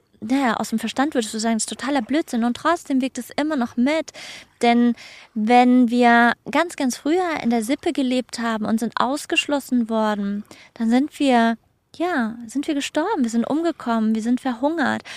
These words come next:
weil wir alleine nicht überleben konnten. Und bis heute schwingt das rein aus den verschiedenen Traditionen, Generationen eben auch. Und wir inkarnieren immer in eine Familie, die unserer Entwicklung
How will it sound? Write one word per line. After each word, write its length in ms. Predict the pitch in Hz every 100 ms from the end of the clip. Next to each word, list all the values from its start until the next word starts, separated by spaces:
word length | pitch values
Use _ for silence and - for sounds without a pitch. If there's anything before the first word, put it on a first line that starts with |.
| - -
weil 160 | 233
wir 120 | 247
alleine 380 | - 226 254 294
nicht 160 | 185 -
überleben 480 | 240 240 294 349 302
konnten. 400 | 240 220 214 214 - - -
Und 100 | 254
bis 220 | 269 -
heute 360 | 294 349 330
schwingt 420 | 277 - 269 262 254
das 240 | 233 - - - 202
rein 420 | 233 294 339 247 -
aus 320 | 240 285 330
den 180 | - 254
verschiedenen 560 | - 262 - 311 294 233
Traditionen, 1000 | - 262 269 233 - 285 294 311 277 233
Generationen 840 | 262 294 277 220 - - 202 202
eben 240 | 214 202 196
auch. 280 | 196 196 - _ - - - - -
Und 160 | 247 262
wir 140 | -
inkarnieren 640 | 294 294 294 262 302 403 330
immer 360 | - 480 370
in 20 |
eine 240 | - 269 277
Familie, 500 | - 262 302 370 285
die 140 | 247
unserer 520 | - 294 330 320 311
Entwicklung 800 | 240 233 - 311 - 233 202 190